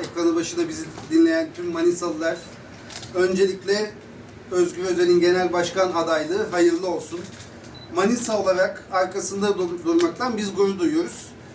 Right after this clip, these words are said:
ve bu yönde, e, dört beş Kasım'da başarıya ulaşacak kendisi.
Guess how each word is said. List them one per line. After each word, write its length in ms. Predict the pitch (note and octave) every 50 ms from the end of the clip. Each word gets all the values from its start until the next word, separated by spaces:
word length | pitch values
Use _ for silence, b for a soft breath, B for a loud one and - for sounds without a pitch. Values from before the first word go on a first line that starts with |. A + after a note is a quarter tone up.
| - E4+
ve 260 | G3+ G3+ G#3 G#3 G3 - - - - - G#3 A3
bu 40 | B3
yönde, 540 | A3+ G#3+ F#3+ F#3+ F#3 G3 A3+ A#3+ A#3+ A#3 - - - - - - F#3+
e, 40 | F#3
dört 440 | F3+ F3+ F3 F#3 G#3 G3+ - -
beş 160 | A3+ A3 G#3+ -
Kasım'da 580 | G3 F#3 - - D#3+ F3 F#3 A3 A#3+ A#3+ A#3 - - G3+
başarıya 420 | G3+ F#3+ - F3+ E3+ E3+ G#3+ A3+
ulaşacak 440 | G3 F#3 F3 - G3 G3 F#3 F#3 -
kendisi. 420 | D#3+ D3 C#3 C3 B2 - - C#3+